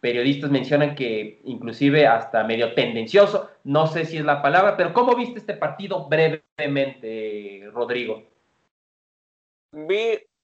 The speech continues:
Speaker 2: un, un Toluca que intentó, eh, controlar a Cruz Azul, que a mi entender lo hizo. Vi un Cruz Azul que intentó jugar diferente,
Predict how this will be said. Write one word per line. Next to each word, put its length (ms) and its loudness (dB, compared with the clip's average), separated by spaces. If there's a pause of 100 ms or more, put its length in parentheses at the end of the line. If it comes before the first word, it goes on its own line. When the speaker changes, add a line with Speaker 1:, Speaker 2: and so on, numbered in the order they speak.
Speaker 2:
un, 480 4 (220)
un 420 -2
Toluca 580 2
que 120 -6
intentó, 800 4 (500)
eh, 280 4
controlar 640 6
a 20 -10
Cruz 200 -6
Azul, 280 -4
que 80 2
a 60 6
mi 100 -4
entender 380 -4
lo 160 0
hizo. 420 -4
Vi 220 0
un 160 0
Cruz 180 -8
Azul 240 -4
que 80 -2
intentó 400 -2
jugar 320 4
diferente, 640 -2